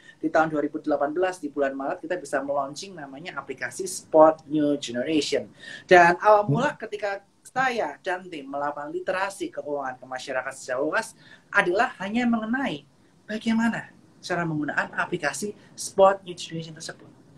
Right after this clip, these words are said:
Speaker 1: Kita tidak melakukan edukasi secara
Speaker 2: Hmm.
Speaker 1: mendalam bagaimana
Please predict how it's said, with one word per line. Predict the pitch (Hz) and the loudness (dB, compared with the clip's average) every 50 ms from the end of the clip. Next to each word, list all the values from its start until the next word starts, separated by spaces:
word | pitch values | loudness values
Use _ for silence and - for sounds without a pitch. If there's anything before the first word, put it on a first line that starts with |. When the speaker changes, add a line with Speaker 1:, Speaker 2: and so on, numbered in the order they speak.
| - - - - - - | -20 -20 -20 -20 -16 -4
Speaker 1:
Kita | - - 233 - - - 165 147 | 2 4 4 6 6 6 6 6
tidak | 147 156 156 - 147 | 4 -2 -4 -4 -4
melakukan | 143 139 147 151 151 - 214 226 - - | -2 0 0 0 2 4 4 2 2 2
edukasi | - 180 175 151 147 - 131 135 143 | 0 2 2 4 4 4 4 4 4
secara | 135 135 131 | 4 4 2
Speaker 2:
Hmm. | 120 127 | 0 0
Speaker 1:
mendalam | 135 127 120 123 160 196 233 220 - - - - - | 0 2 4 6 6 6 4 4 0 -8 -14 4 8
bagaimana | 202 208 202 - 240 269 269 247 175 - - | 8 8 8 6 4 4 4 4 2 0 -4